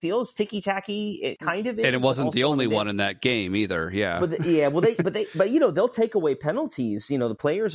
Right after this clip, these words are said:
Speaker 1: aren't supposed to go into
Speaker 2: Sure.
Speaker 1: the box until the penalty is kicked. And they, I, I, I've seen it happen multiple times in different leagues and different tournaments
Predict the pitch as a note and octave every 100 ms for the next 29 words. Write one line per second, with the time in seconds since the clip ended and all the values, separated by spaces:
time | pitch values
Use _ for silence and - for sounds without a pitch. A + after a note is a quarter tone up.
0 | - C3+ D#3 C#3+ D3 C3 - A#2+ A2+ -
1 | C#3 B2+ D3+ - G#2+ - A2+ - C3 A#2+
2 | A2+ G#2 - A3 - C3 A#2+ C3 A3 -
3 | C3+ D3+ C2+ - G3 - C#3 D#3+ F#3 C#3
4 | A#2+ G#2+ A#2 E3 - D#3+ B2 C3+ C#3+ C3+
5 | A2+ - B2+ - B2 C3 C#3 B2 A2 B2
6 | D3 - D#3 D#3+ A2 G#2+ -